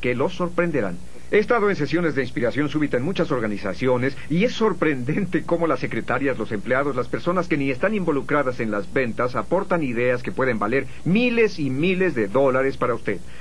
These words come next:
Es una responsabilidad de la administración moderna de las ventas y si no la hace, es importante que aprenda a hacerla. Número dieciséis, ¿cómo ser un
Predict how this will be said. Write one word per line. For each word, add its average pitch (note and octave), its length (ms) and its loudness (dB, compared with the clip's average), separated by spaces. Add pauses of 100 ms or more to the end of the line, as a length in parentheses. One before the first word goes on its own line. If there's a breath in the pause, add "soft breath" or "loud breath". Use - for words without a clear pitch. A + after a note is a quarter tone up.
(280 loud breath)
Es F3 160 0
una A#3+ 160 2
responsabilidad C#3+ 840 0
de B2 140 -2
la A2+ 100 2
administración A#2+ 600 -2
moderna C3+ 460 2
de B2+ 100 2
las G#2 160 -2
ventas G#2 400 0
y A2+ 80 -2
si A2+ 120 -2
no C#3+ 120 2
la C3+ 240 2
hace, D#3+ 340 0
es C#3 140 0
importante C#3 760 -2
que G2+ 100 -4
aprenda B2+ 420 -2
a C3+ 300 0
hacerla. G#2+ 480 -4 (440 loud breath)
Número F3 300 4
dieciséis, F#3+ 840 2 (560)
¿cómo G3 220 4
ser F3+ 260 2
un F3+ 360 2